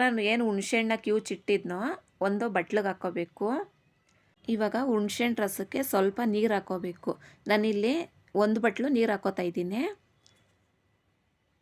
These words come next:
ನೀವು ಎಷ್ಟು ಗೊಜ್ಜು ಮಾಡಿರ್ತೀರೋ ಅದ್ರ ಮೇಲೆ ನೋಡಿ ನೀರು ಹಾಕ್ಕೋಬೇಕು. ಇವಾಗ ನಾನು ಒಂದು ಬಟ್ಲು ನೀರು ಹಾಕ್ಕೊಂಡಿದ್ದೀನಿ.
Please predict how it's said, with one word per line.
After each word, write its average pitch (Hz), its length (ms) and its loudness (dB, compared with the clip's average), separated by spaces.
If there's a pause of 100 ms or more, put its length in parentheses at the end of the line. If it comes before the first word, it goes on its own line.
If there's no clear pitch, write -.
(680)
ನೀವು 226 200 4
ಎಷ್ಟು 202 160 0 (120)
ಗೊಜ್ಜು 220 240 2
ಮಾಡಿರ್ತೀರೋ 208 560 2
ಅದ್ರ 226 260 0
ಮೇಲೆ 214 260 2
ನೋಡಿ 233 320 2
ನೀರು 202 180 2
ಹಾಕ್ಕೋಬೇಕು. 180 600 -4 (2500)
ಇವಾಗ 214 120 6 (120)
ನಾನು 233 180 2
ಒಂದು 208 180 0
ಬಟ್ಲು 247 300 2
ನೀರು 208 180 4
ಹಾಕ್ಕೊಂಡಿದ್ದೀನಿ. 185 600 -4